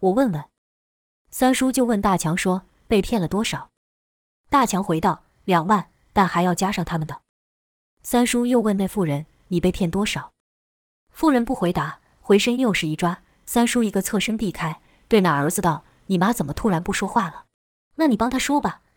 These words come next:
你们打算向他们讨多少钱？”妇人见连使几招都被三叔给轻易避开，心里骂道：“这臭外卖的出来搅什么事？”妇人和他儿子都愣住了，不知道该怎么办。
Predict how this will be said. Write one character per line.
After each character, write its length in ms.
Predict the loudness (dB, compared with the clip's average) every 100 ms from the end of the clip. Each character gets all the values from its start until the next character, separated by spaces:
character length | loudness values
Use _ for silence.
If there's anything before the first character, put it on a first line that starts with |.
| _
你 80 | 0
们 100 | 2
打 140 | 2
算 160 | 2 0
向 160 | 0 -2
他 100 | -4
们 80 |
讨 200 | -4 -4
多 120 | -2 -2
少 160 | -2
钱？” 280 | -4 -8 -14 _ _ _ _ _ _ _ _
妇 160 | 0 4
人 160 | 4
见 160 | 2 2
连 160 | 2 0
使 160 | -2
几 160 | -4 -2
招 300 | 0 0 0 0
都 140 | 0
被 120 | 2
三 220 | 0 0
叔 160 | 0 -2
给 160 | -2 -4
轻 220 | -2 -2
易 120 | -2
避 140 | -4
开， 300 | -6 -6 -8 _ _ -6
心 200 | 0 2
里 120 | 2
骂 180 | 0 -2
道 220 | -4 -6 _ _ 0
：“这 140 | 0
臭 160 | 2 2
外 180 | 2
卖 160 | 4 2
的 80 | 0
出 160 | -2
来 140 | 0 0
搅 200 | -2 -4
什 140 | -4
么 80 | -4
事？” 220 | -4 -6 _ _ _ _ _ _ _ _
妇 200 | 0 4
人 160 | 4 2
和 120 | -2
他 120 | -2
儿 200 | 0 0
子 120 | -2
都 160 | -2 -2
愣 200 | -4 -4
住 180 | -4 -6
了， 160 | -8 _ _ _
不 120 | 0
知 100 | 2
道 140 | 4 2
该 160 | 0
怎 120 | -4
么 60 | -6
办。 240 | -6 -6